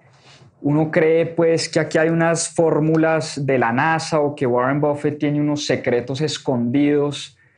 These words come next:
eh, detrás del mundo de las inversiones, y por el contrario,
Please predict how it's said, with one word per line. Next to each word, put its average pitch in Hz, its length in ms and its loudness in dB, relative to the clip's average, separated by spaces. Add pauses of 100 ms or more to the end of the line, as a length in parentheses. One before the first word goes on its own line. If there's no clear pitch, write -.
(200)
eh, - 120 -8
detrás 131 500 0
del 143 140 2
mundo 156 260 2
de 151 60 2
las 151 140 -2
inversiones, 139 840 -2 (800)
y 151 120 -2
por 143 180 0
el 135 160 0
contrario, 143 880 0